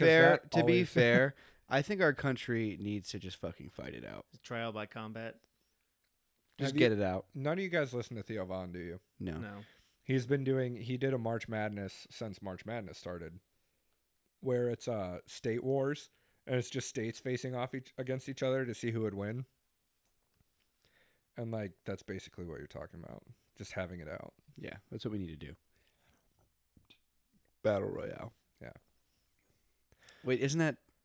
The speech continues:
Speaker 1: just a civil war?
Speaker 2: Yeah. Well, that's
Speaker 1: Yeah.
Speaker 2: what he was talking about. He's like, "We're basically headed towards civil war again." <laughs>
Speaker 3: Yeah, but it's gonna be really interesting because it's not, like, a cohesive group of states, like, middle out.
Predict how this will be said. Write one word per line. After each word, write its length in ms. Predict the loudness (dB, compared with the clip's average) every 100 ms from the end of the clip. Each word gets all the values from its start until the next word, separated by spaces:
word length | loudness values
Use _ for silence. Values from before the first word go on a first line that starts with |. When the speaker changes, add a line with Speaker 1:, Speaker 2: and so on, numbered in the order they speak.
| _ _ _ -6
Speaker 1:
just 200 | -6 -6
a 40 |
civil 400 | -6 -4 -2 -2
war? 320 | -4 -6 -8 _ _ 0
Speaker 2:
Yeah. 200 | 2 2 2
Well, 120 | 6 8
that's 160 | 6
Speaker 1:
Yeah. 40 | 6
Speaker 2:
what 60 | 4
he 40 |
was 100 | 6
talking 280 | 6 6 4
about. 200 | 2 4
He's 160 | 4 6
like, 180 | 6
"We're 120 | 8 10
basically 480 | 10 10 4 0
headed 220 | 0 -2 -4
towards 220 | -8 -6
civil 180 | -10 -8
war 220 | -8 -10 -6
again." 160 | -6 -6
<laughs> 60 | -10 -8 -10 -8 -10 -12 -16 -16 -14 0
Speaker 3:
Yeah, 300 | 2 2 0 -6 -6 0
but 140 | 2
it's 240 | 2 -2 -2
gonna 220 | -2 0
be 160 | 0
really 280 | 2 2 0
interesting 760 | -2 -4 -4 -4 -8 -6 -6 -10 -12
because 480 | -10 -4 -4 -4
it's 160 | -10 -8
not, 320 | -6 -4 -6
like, 420 | -6 -6 -6 -10 _ _ _ _ -10
a 100 | -10
cohesive 680 | -6 -6 -6 -6 -8 -12 -10
group 260 | -10 -10 -12
of 140 | -14
states, 320 | -6 -6 -4
like, 180 | -8 -6
middle 380 | -6 -6 -4 -4
out. 320 | -4 -4